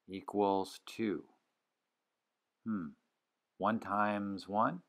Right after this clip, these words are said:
One times one equals one. We can't use that because one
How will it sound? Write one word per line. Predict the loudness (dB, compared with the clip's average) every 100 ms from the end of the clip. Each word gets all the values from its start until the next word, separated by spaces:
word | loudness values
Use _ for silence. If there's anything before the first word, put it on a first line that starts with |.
| _ _ _ _ _ _ _ _ _ _ _ _ _
One | -12 -12
times | -10 -14 -8
one | -2 -2
equals | -2 -4 -2 -2 -6
one. | -2 4 4 2 -4 _ _ _ _ _ _
We | -6
can't | -2 -2 -2
use | -2
that | 0 0 -2 _ _ _ _ _ -4
because | -2 2 2 2
one | -4 2 8 10 10 6 -2